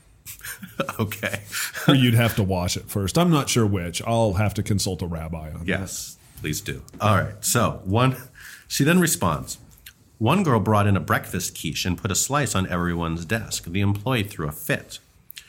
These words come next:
Speaker 1: We have pizza parties for birthdays and baby showers. The employee refuses to participate. She takes off for random days citing religion, but they're actually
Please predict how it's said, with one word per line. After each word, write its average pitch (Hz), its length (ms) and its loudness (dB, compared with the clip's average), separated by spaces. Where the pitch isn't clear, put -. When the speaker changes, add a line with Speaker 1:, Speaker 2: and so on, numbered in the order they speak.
Speaker 1:
We 123 120 2
have 113 160 -2
pizza 175 300 -2
parties 87 400 0
for 104 140 0
birthdays 104 440 -2
and 107 100 2
baby 151 240 2
showers. - 560 -4
The 95 100 2
employee 101 420 2
refuses 76 500 -4
to - 100 -8
participate. - 640 -6
She - 160 -2
takes 156 300 0
off 113 200 0
for 127 80 4
random 104 420 6
days 110 360 2
citing 87 280 0
religion, 82 540 -2
but - 160 -2
they're 107 120 0
actually 104 640 -2